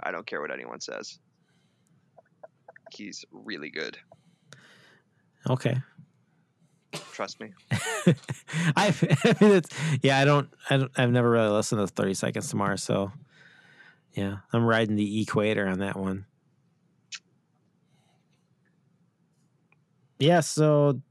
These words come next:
Speaker 2: <laughs> does anyone else have anything? I mean,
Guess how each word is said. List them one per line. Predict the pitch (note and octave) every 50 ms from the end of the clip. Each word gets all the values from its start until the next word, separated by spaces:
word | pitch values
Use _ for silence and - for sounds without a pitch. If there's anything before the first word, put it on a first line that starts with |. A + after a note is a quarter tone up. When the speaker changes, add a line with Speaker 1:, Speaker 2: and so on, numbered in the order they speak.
| _ _ _ _ _ _ _ _ _ _
Speaker 2:
<laughs> | _ _ _ - - _ _ _ _ _ _ _ -
does | - - - - - - -
anyone | F3+ F3 D#3 C#3
else | B2 B2 C3+ C#3 B2+ -
have | D3+ C#3+ C#3 D3+
anything? | D3+ D#3 D#3+ D#3 E3 E3 E3+ F3 F3
I | D3+ B2
mean, | A2 G#2+ G2+ G2